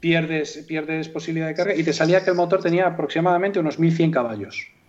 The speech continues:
Y decían que era una barbaridad. Bueno, si tú te vas, por ejemplo, al catálogo de Scania,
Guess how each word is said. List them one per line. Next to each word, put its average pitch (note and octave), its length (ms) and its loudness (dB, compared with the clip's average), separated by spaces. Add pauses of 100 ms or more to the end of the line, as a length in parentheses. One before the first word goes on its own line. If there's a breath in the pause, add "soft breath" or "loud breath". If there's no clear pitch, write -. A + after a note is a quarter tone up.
(920 loud breath)
Y E3 100 2
decían D#3 280 2
que G3+ 80 0
era F#3+ 80 4
una E3 140 2
barbaridad. C3+ 560 -2
Bueno, C#3+ 240 -2
si C3+ 140 -8
tú D#3 120 -4
te F3 100 4
vas, F#3 260 4
por - 180 -6
ejemplo, D#3 400 0
al C#3 120 2
catálogo D3 420 4
de E3 100 4
Scania, G3 440 -4